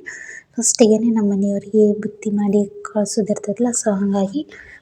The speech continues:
ಫಸ್ಟಿಗೆನೇ ಇಲ್ಲಿ ಬದ್ನೆಕಾಯಿ ಪಲ್ಯನ ಮಾಡಿದ್ನಿ ಮತ್ತು ಚಪಾತಿನ ಮಾಡಿದ್ನಿ ಫ್ರೆಂಡ್ಸ್ ಬೆಳಗ್ಗೆ. ಹಾಗೆ ಹಾಲು ಬಿಸ್ಕೆಟ್ ತೊಗೊಂಬಂದಿದ್ರು. ಇವಾಗ ಅವರಿಗೆ, ಆ,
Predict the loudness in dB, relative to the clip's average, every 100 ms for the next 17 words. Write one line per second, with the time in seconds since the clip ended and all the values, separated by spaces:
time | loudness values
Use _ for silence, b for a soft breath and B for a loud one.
0 | -2 -2 -2 -4 -2 0 0 0 -2 0
1 | 0 0 -4 -6 -4 -2 0 -2 -4 -6
2 | -8 -4 -4 -2 -4 -4 -4 -6 -6 -12
3 | -6 -6 -4 -6 -8 -4 -4 -2 -2 0
4 | 0 0 0 0 -4 -8 -8 _ B B
5 | B B B -2 2 4 4 2 0 -2
6 | -2 -4 -8 -2 0 0 -2 -6 -8 -6
7 | -8 -8 _ -6 -4 -2 -2 -2 -4 -6
8 | -12 B B B B B